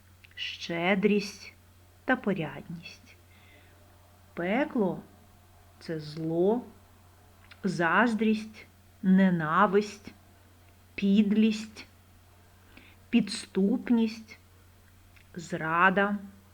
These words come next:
скупість та егоїзм. Сьогодні на уроці ми з вами вже визначали тему та ідею твору. Тож давайте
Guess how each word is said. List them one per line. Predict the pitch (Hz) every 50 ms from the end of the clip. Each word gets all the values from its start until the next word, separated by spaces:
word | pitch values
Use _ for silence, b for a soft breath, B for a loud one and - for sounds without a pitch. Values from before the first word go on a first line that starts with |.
| _ _ _ - _ -
скупість | - - - - - - - 185 196 220 214 214 220 214 208 - - - - - - b b b b b b b b b b _ _ _ -
та | - 196 214 247 277 262 - - - _ _ - - - -
егоїзм. | - 233 220 180 185 175 151 147 151 151 165 - - - - 185 190 196 - - - _ _ _ _ _ _ _ - - - _ _ _ _ _ _ _ _ _ _ _ _ _ B B B B B B B B B B B B B B B B B _ - -
Сьогодні | - - - 220 175 196 226 202 185 202 214
на | 208 202 190 196
уроці | 202 202 220 269 349 330 - - 208 - - - - - - - - -
ми | 196 196 196 214
з | 180 180
вами | 175 220 233 277 339 349 254 180 160 - - - -
вже | 180 202 196 196 233 247 240 - -
визначали | 208 208 254 247 247 269 294 302 302 - - 254 208 180 160 147 147 147 147 151 - - - _ _ - - -
тему | - 185 185 214 247 269 302 302 311 302 - - - -
та | - 190 196 -
ідею | 196 175 160 151 170 165 160 165 160 156 160 160 - - - -
твору. | 226 220 180 190 175 156 160 - - - - - b b b b b b b b b b b b b _ _ _ _ _ -
Тож | - 190 190 185
давайте | 175 208 214 220 247 254 254 247 - 240 226